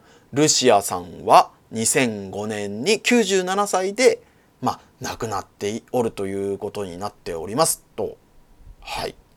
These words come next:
だからまあ、本当の意味でのね、な、何がこう、本当、直接ね、そのファティマの奇跡を体験された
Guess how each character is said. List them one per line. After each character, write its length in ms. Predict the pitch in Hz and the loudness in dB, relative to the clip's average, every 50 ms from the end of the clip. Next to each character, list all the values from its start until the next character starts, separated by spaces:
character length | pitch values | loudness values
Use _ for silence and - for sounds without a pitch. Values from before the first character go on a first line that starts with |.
| _ _ _ _ _ _ _ _ _ _ - - | _ _ _ _ _ _ _ _ _ _ -20 -12
だ 120 | _ 95 95 | _ -6 -6
か 100 | 101 90 | -4 -4
ら 100 | 85 80 | -4 -4
ま 380 | 90 90 90 87 82 - - | -4 -4 -4 -4 -4 -6 -10
あ、 600 | - _ _ _ _ - - - - _ _ - - | -14 _ _ _ _ -20 -20 -20 -20 _ _ -12 -4
本 200 | 160 190 220 214 - _ | -2 -2 -2 -2 -4 _
当 160 | - 262 269 | -2 0 2
の 140 | 269 277 277 | 2 2 2
意 100 | 269 262 | 2 4
味 100 | 247 220 | 6 6
で 100 | 175 139 | 6 6
の 120 | 110 101 | 6 4
ね、 260 | 101 101 104 107 - _ _ _ _ _ _ _ _ _ - 123 - - _ _ _ - | 2 0 0 -2 -4 _ _ _ _ _ _ _ _ _ -12 -12 -12 -12 _ _ _ -20
な、 880 | 143 131 120 117 120 127 139 143 143 143 131 131 139 139 147 151 - - | -18 -16 -16 -14 -14 -12 -12 -10 -8 -8 -6 -6 -4 0 2 2 2 2
何 320 | 139 143 160 185 170 143 | 4 4 6 6 6 6
が 160 | 117 101 101 | 4 4 2
こ 500 | - - 104 104 98 98 98 95 90 - - _ _ _ _ _ _ _ _ _ | 2 0 0 0 0 0 0 -2 -4 -6 -10 _ _ _ _ _ _ _ _ _
う、 40 | - | -18
本 260 | - - 156 196 240 - - _ _ | -8 -4 -4 -4 -4 -4 -8 _ _
当、 480 | - 226 220 214 214 208 202 185 - - _ _ _ _ _ _ _ _ _ _ - - | 4 6 8 8 8 8 6 4 2 -2 _ _ _ _ _ _ _ _ _ _ -16 -12
直 160 | - 147 139 - | -12 -10 -10 -4
接 280 | - 185 170 - - | -4 -2 -2 -2 0
ね、 200 | 170 165 170 175 - | 0 0 0 -2 -6
そ 160 | - - - | -4 0 0
の 60 | 127 | 0
フ 80 | - - | 0 0
ァ 80 | 160 - | -4 -2
テ 120 | - 139 | -2 -2
ィ 20 | |
マ 80 | 120 107 | -2 -2
の 100 | 92 92 | -2 -4
奇 180 | - - - 147 | -8 -6 -6 -6
跡 180 | 135 - 85 | -4 -4 -6
を 80 | 73 - _ _ _ _ _ _ _ _ _ | -6 -6 _ _ _ _ _ _ _ _ _
体 200 | - 135 131 131 | 0 0 0 0
験 260 | - 135 131 131 127 | 0 -4 -4 -4 -6
さ 220 | 127 - - - 127 | -8 -10 -6 -2 -2
れ 100 | 127 127 | -2 -2
た 300 | - - 131 123 - | 2 4 4 4 4